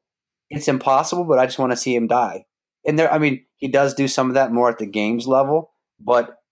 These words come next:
uh, I mean, at that point, if you just add strength on strength, you know what you're getting. What am, how can I do a max effort clean and jerk after I've just done forty push presses? Like,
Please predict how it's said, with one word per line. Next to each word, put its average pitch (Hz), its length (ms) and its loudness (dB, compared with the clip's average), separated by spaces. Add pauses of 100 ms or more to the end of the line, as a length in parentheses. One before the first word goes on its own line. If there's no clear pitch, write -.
(260)
uh, 123 220 2 (180)
I 131 100 -2
mean, 120 360 -2 (560)
at 139 140 2
that 147 220 2
point, 131 280 0
if 123 140 -4
you 127 80 -4
just 123 160 -2
add 123 200 0
strength 127 380 -2
on 110 140 -2
strength, 131 420 -2 (320)
you 139 160 -2
know 135 160 4
what 127 240 0
you're 107 80 -6
getting. 104 300 -2
What 110 240 -2
am, 127 200 -4 (460)
how 139 240 2
can 143 180 -2
I 127 120 2
do 117 520 0 (240)
a 107 80 -14
max 120 380 0
effort 113 440 0 (140)
clean 131 220 0
and 117 100 2
jerk 107 300 0 (100)
after 113 360 0
I've 110 100 0
just 107 220 -2
done 104 260 0 (260)
forty 113 300 0
push 107 320 -2
presses? - 480 -6
Like, - 180 -8